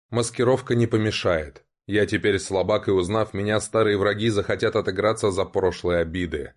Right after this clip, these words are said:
Внешность выбрал классическую. Рыжая борода с тремя косичками, лысая голова с небольшим гребнем посередине,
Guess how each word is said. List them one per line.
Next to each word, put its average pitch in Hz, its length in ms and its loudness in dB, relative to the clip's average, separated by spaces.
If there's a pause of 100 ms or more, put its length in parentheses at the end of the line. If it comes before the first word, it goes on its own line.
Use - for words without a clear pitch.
(140)
Внешность 117 580 0
выбрал 104 340 2
классическую. 85 1000 -4 (140)
Рыжая 104 400 2
борода 95 400 2
с - 60 -12
тремя 92 320 0
косичками, 90 800 -4
лысая 123 420 0
голова 113 340 2
с 120 120 -6
небольшим 104 480 0
гребнем 101 420 -2
посередине, 101 880 -2